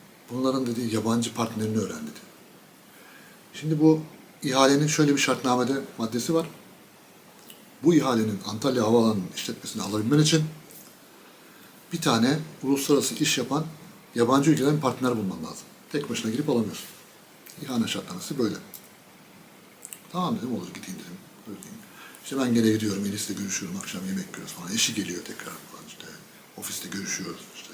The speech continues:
nasıl olacak, nasıl bitecek falan. Daha sonra şöyle bir şey öğrendim. Çok önemli bir bilgi.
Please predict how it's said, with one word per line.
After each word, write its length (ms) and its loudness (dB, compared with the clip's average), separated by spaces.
nasıl 200 -12
olacak, 320 -14
nasıl 180 -12
bitecek 260 -16
falan. 220 -14
Daha 160 8
sonra 360 4
şöyle 300 4
bir 60 4
şey 160 2
öğrendim. 260 -2
Çok 140 -8
önemli 300 0
bir 80 -4
bilgi. 240 -4